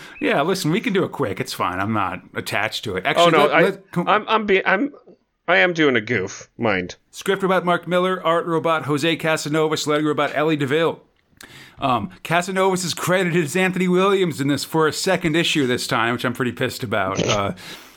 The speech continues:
Speaker 1: we learn that the serial stunners are robots dedicated to making humans look silly,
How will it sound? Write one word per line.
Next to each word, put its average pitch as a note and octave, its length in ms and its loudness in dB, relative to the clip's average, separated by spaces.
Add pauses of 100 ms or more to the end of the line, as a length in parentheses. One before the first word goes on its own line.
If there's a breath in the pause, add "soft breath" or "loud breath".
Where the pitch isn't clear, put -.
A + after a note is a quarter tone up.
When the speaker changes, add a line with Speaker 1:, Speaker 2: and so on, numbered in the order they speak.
(260 loud breath)
Speaker 1:
we C#3+ 200 0
learn D#3+ 200 2
that E3 100 0
the E3 80 -2
serial F3 600 2
stunners E3+ 680 0
are E3 220 2
robots D#3 640 0
dedicated D3+ 640 0
to D3 120 2
making D3 460 0
humans D3 580 0
look C#3+ 220 0
silly, D#3 600 0